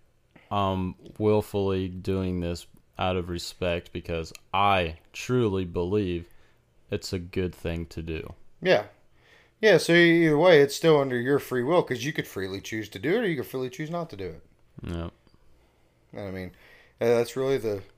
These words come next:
Speaker 2: the gist of it. And, and, and that's always been my thing, is, like, I, I wish people would think more for themselves, 'cause you have so many people that they're just reliant on somebody else's opinion.
Speaker 1: Yeah.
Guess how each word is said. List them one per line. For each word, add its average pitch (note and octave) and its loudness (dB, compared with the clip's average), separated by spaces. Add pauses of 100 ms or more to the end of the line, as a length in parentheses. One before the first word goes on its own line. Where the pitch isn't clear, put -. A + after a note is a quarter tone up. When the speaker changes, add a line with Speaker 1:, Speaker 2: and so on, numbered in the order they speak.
Speaker 2:
the A#2 -10
gist F3 -2
of G2+ -2
it. A#2 -8
And, A2 -12 (1500)
and, C3+ -8 (140)
and F3+ 2
that's G3+ 6
always D3+ 6
been B2+ -6
my C3+ 4
thing, A#2 -2
is, A2+ -4
like, C3 4
I, E3 10
I D#3 8
wish D#3 0
people D3 -2
would A#2 -4
think B2+ -6
more A#2+ -2
for A#2 -10
themselves, G2 -4 (560)
'cause B2 -6
you C3 2
have C3 2
so C#3+ -4
many C3 -4
people B2+ -6
that G#2 -4 (1080)
they're A#2+ -4
just A#2+ -10
reliant A2+ 0
on F#2 -10 (560)
somebody C3 0
else's A#2 -2
opinion. F#2 -10 (960)
Speaker 1:
Yeah. F2+ -2